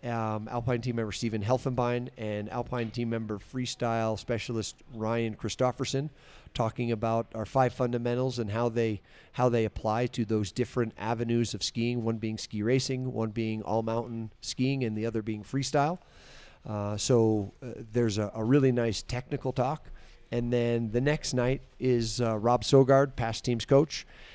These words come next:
and, uh, and Ellen Post, who are gonna talk about um, the new Core Concepts Manual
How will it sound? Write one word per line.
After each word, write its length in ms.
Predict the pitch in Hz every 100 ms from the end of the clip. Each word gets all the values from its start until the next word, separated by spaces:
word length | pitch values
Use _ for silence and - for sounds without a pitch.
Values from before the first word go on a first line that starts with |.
| - -
and, 540 | 120 120 117 113 110 110
uh, 220 | 107 113
and 280 | 120 110 110
Ellen 360 | 139 135 127 117
Post, 420 | 143 165 - - -
who 300 | 117 110 107
are 200 | 107 110
gonna 220 | 113 110
talk 260 | - 120 123
about 460 | 117 113 113 - - - - - -
um, 680 | 113 104 104 101 107 104 107 -
the 360 | 113 107 104 107
new 320 | 113 113 113 110
Core 160 | - 117
Concepts 480 | 117 117 123 120 120
Manual 460 | 123 139 165 180